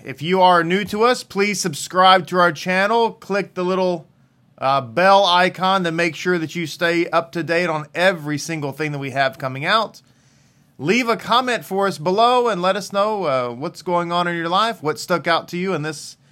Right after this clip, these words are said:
particular segment that you liked, and that would be a great blessing. And as always,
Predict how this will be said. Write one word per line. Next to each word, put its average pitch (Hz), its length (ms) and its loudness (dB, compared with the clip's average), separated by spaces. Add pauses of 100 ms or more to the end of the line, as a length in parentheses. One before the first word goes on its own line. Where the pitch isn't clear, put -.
(180)
particular 143 840 -2
segment 190 560 -2
that 147 180 -8
you 143 80 -6
liked, 180 400 0
and 120 100 -8
that 131 80 -2
would 135 120 -8
be 139 100 -4
a 131 100 -4
great 131 360 -2
blessing. 156 380 -2
And 214 280 0
as 185 240 4
always, 208 680 0